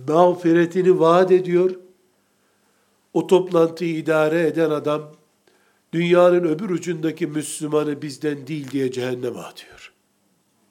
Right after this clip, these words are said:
Arada beyazla kara kadar fark var. Biz kardeşliğimizi gerçekleştirdiğimiz zaman seviyesizlerimiz bile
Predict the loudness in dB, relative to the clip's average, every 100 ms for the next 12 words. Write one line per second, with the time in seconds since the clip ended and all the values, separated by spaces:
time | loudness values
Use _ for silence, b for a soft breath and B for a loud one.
0 | _ _ _ _ _ _ _ _ _ _
1 | _ _ _ _ _ _ -8 -4 -2 -2
2 | -4 -6 -16 _ -8 -2 0 2 0 -4
3 | -8 -10 -10 -6 -4 -4 -8 -12 -16 -16
4 | -16 -16 _ -20 -20 -20 _ _ _ _
5 | _ _ _ b b b b b b -4
6 | 6 8 8 6 2 0 -2 -2 -2 -4
7 | -12 _ _ _ _ -4 6 6 6 2
8 | 0 -2 -2 -4 -2 -2 0 -2 -2 4
9 | 6 8 8 6 2 -8 -20 _ _ _
10 | _ _ _ _ _ _ _ _ _ _
11 | _ _ -16 -4 2 4 4 4 4 2
12 | 0 2 2 4 6 6 6 2 2 6
13 | 8 8 6 -6